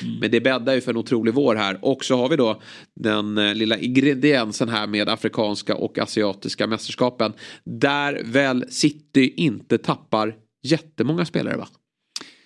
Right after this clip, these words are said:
Speaker 2: Säger jag utan att ha, kolla upp. Man har ju inte Mahrez kvar i,
Speaker 1: Nej, det är
Speaker 2: i
Speaker 1: väl inte
Speaker 2: laget.
Speaker 1: så många.
Speaker 2: Det är, eh, inte
Speaker 1: Och det är kanske
Speaker 2: jätte-
Speaker 1: där vi ser City då, eh, gasa på ordentligt.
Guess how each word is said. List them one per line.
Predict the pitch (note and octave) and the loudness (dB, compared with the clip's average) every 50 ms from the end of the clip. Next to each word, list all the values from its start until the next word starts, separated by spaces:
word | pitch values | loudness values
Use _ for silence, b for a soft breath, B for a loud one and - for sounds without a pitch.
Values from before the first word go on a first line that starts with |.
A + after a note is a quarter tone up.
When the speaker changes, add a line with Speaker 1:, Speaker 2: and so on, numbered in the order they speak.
| B B B B B | B B B B B
Speaker 2:
Säger | - - E3 C#3 C3 | 0 2 4 4 6
jag | A#2+ A2+ A#2 A2 C3+ | 4 4 4 4 2
utan | B2 A2 - A2 G#2 | 2 2 0 -2 -2
att | - | -2
ha, | - - - - - - - | -4 -6 -8 -8 -10 -16 -4
kolla | - - C3+ A#2 G#2 | 0 2 2 4 2
upp. | G2 - - - | 0 -2 -6 -12
Man | - - - B2+ C3 | -8 -4 -2 -2 0
har | C#3 C3+ C#3 | 0 0 0
ju | D3 D3 D3 | 2 2 2
inte | D3 C#3 A#2+ - C3+ | 0 0 0 0 2
Mahrez | C#3 B2 A#2+ B2 B2+ B2+ B2+ | 2 2 2 0 -2 -2 -2
kvar | - A#2+ A#2 A#2 A#2 A#2+ | -2 0 0 2 2 2
i, | A#2 A#2 A2+ A2 - _ _ _ _ _ _ _ _ _ _ _ _ _ _ _ - | 2 2 0 -2 -6 _ _ _ _ _ _ _ _ _ _ _ _ _ _ _ -6
Speaker 1:
Nej, | B2 E3 G3 D3+ F2 E2+ F2 G#2 B2+ | -2 -2 -2 -2 -2 -4 -4 -4 -2
det | A#2+ - G#2+ | -2 0 0
är | |
Speaker 2:
i | C3+ | 2
Speaker 1:
väl | - D#3+ | 2 4
inte | D#3+ D#3 C3+ B2+ | 4 4 4 2
Speaker 2:
laget. | A#2 A2+ A#2 | 2 2 2
Speaker 1:
så | B2+ | 2
många. | C3+ A#2 F#2+ F#2+ F#2 - - _ _ _ _ _ - - | 2 2 2 0 -4 -4 -6 _ _ _ _ _ -16 -4
Speaker 2:
Det | - A#2 B2 B2+ C3 C3+ C3+ B2+ | 0 2 4 4 4 4 4 2
är, | C3 C3 B2+ B2 B2+ B2 A#2 - - B2 A#2+ A#2 A#2 A#2 A#2 A#2 A#2 A#2 A2+ | 2 2 2 0 0 -2 -2 -2 0 0 0 0 0 0 -2 -2 0 0 0
eh, | A#2 A#2 A2+ A#2 A#2+ - - - - - - - - - - - - - _ _ _ - | 0 0 0 -2 -2 -4 -4 -4 -6 -6 -8 -8 -8 -8 -8 -10 -12 -14 _ _ _ -10
inte | F3+ C#3 - - _ - - | -10 -10 -10 -10 _ -6 -4
Speaker 1:
Och | - | -4
det | G2 G2 | -2 -2
är | |
kanske | - A#2+ G2 - E2+ | -2 -2 -2 0 0
Speaker 2:
jätte- | - A#2+ | 0 0
Speaker 1:
där | C3 | 2
vi | C#3+ D3 | 0 0
ser | - - E3+ F3 C#3+ A2 | 0 0 0 0 0 0
City | - - C#3 B2+ - - C3 | -2 -2 -4 -4 -2 -2 -2
då, | G2+ F#2 F#2 F#2 - b b b b b b b b _ - - | 0 0 -2 -4 -6 b b b b b b b b _ -14 -10
eh, | G2+ G2 F#2+ F#2 F#2 F#2+ G2 G2 - G2+ G2+ - - - _ _ _ _ _ _ - | -8 -6 -6 -6 -6 -6 -6 -8 -8 -8 -10 -12 -12 -16 _ _ _ _ _ _ -8
gasa | A2+ G#2 G#2 F#2+ - A2+ | -4 -2 -2 0 -2 -2
på | - - C3+ A2+ G2 F2 E2+ E2 - | 0 2 2 2 2 0 -4 -4 -4
ordentligt. | G#2+ G2 F#2 A2 A2+ - - F#2+ - | -4 -2 0 0 -2 -2 -4 -8 -10